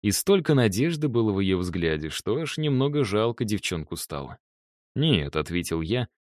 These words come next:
и блеск в глазах Дриады заметно потускнел. «Но тот, кто ищет, тот найдёт. Если ты вступишь в клан, я поклянусь, что достану тебе детёныша Фортрикса». «Что мне твои клятвы, человек?» холодно произнесла Саня.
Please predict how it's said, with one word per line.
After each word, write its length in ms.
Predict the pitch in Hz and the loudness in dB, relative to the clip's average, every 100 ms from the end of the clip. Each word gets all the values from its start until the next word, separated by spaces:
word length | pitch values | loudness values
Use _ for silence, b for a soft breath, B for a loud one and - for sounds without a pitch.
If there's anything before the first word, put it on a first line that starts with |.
| _ _ | _ _
и 120 | 135 | 0
блеск 480 | 120 117 170 160 - | 2 2 2 0 -2
в 100 | 104 | -2
глазах 440 | 95 92 87 123 98 | 2 4 4 0 0
Дриады 440 | 98 113 139 110 | 2 2 2 0
заметно 480 | 92 82 92 98 92 | 0 0 0 -2 -4
потускнел. 680 | 101 104 98 - 85 64 87 _ _ _ _ _ _ - | -4 -4 -4 -4 -6 -8 -16 _ _ _ _ _ _ -6
«Но 220 | 98 101 | 0 2
тот, 220 | 107 180 | 4 0
кто 220 | - - 175 | 0 0 2
ищет, 400 | 180 - 135 - | 2 0 -2 0
тот 180 | 143 | 0
найдёт. 540 | 135 127 123 131 87 - _ _ _ _ - | 2 0 2 0 -2 -8 _ _ _ _ -6
Если 340 | 92 98 98 | 0 2 2
ты 140 | 90 92 | 2 2
вступишь 420 | - 107 104 95 | 0 0 0 -2
в 80 | - | -4
клан, 300 | 113 135 113 | -2 0 2
я 160 | 95 | 2
поклянусь, 640 | - 104 104 110 127 110 - _ _ | 0 0 2 2 0 -2 -6 _ _
что 260 | - - 123 | -6 2 4
достану 560 | 135 131 - 170 104 | 4 2 2 2 2
тебе 280 | 78 80 80 | -2 -4 -2
детёныша 540 | 82 78 87 82 - | -2 -2 -2 -2 -4
Фортрикса». 680 | 82 95 82 - - - - _ _ _ _ _ _ _ _ | -4 -4 -4 -6 -10 -10 -12 _ _ _ _ _ _ _ _
«Что 320 | - - 180 | -10 -2 2
мне 180 | 180 175 | 4 2
твои 260 | 156 160 156 | 2 0 0
клятвы, 500 | 160 165 - 90 87 | 0 0 0 -2 -4
человек?» 680 | - 90 87 80 - - _ _ _ - | -2 -2 -2 -4 -12 -20 _ _ _ 2
холодно 340 | 104 98 87 90 | 4 4 4 -2
произнесла 640 | 95 92 87 90 - 90 | 0 0 0 -2 0 -2
Саня. 540 | 85 90 80 80 85 | 0 -2 -2 -4 -8